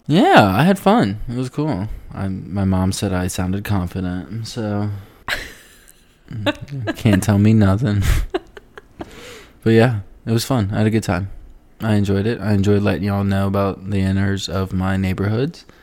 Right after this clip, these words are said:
Speaker 2: Mm-hmm.
Speaker 1: My dad was texting me about all types of info about how he rode the same neighborhood and went to the same seven eleven.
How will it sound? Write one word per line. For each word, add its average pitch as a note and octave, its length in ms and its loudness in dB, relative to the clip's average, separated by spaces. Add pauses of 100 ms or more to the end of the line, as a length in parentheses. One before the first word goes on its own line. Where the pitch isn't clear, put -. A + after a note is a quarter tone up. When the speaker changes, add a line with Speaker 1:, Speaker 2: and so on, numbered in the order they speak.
Speaker 2:
Mm-hmm. F3+ 320 -4
Speaker 1:
My G#2 100 0
dad G2 260 2
was G2 120 0
texting G2+ 280 -2
me G2+ 120 0
about G2 340 -2 (240)
all G2 200 -2
types G2+ 300 -4
of G#2 100 -4
info G#2 340 0
about F#2+ 300 2
how G2 100 2
he F#2+ 180 2
rode G2+ 260 0
the G#2 60 -2
same G2 240 -2
neighborhood F#2+ 640 -2
and G2 320 -8
went G2+ 160 -4
to - 80 -12
the G2+ 100 -4
same G2+ 240 0
seven G2 300 -2
eleven. G2 500 -2